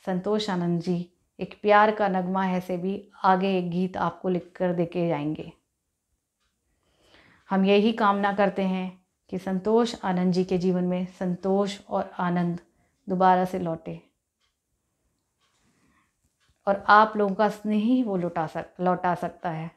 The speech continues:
जनता का प्यार ही संतोष आनंद जी का संतोष और आनंद है। वे अपनी फैमिली के साथ हैं, फैमिली उनका अच्छे से ध्यान रखती है।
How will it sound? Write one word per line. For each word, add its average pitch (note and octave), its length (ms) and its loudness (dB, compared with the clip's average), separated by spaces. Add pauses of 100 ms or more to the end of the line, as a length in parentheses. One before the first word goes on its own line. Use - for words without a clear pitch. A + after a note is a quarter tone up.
(140)
जनता F#3+ 300 0
का G3 160 0
प्यार G3 380 0
ही G#3+ 140 2
संतोष F#3+ 500 -4
आनंद E3+ 300 -2
जी E3+ 100 -4
का F3 140 -4
संतोष F#3 520 -6 (100)
और F3 240 -6
आनंद E3 320 -2
है। D#3 180 -8 (1300)
वे F3+ 100 2
अपनी F3+ 240 -2
फैमिली F#3 420 2
के G3 140 0
साथ F3+ 200 2
हैं, F#3 360 -8 (1000)
फैमिली G3 340 2
उनका G3 260 2
अच्छे F#3+ 300 -2
से G#3 100 -2
ध्यान F3 340 0
रखती F3 280 -6
है। F#3 260 -6